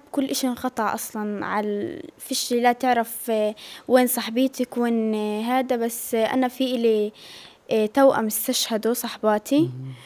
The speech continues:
Speaker 1: وفي ب-، في كمان صحباتي لسه بعرفش عنهم حاجة.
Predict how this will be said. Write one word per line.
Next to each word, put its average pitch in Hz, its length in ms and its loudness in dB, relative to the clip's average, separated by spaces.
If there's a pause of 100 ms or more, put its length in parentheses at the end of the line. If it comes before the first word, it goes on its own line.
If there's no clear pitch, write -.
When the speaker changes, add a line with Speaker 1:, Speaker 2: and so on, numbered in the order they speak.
(260)
Speaker 1:
وفي 254 880 4
ب-، 220 680 2
في 277 220 0
كمان 277 280 4
صحباتي 269 480 2
لسه 269 180 0
بعرفش 240 360 4
عنهم 247 200 0
حاجة. 214 380 -4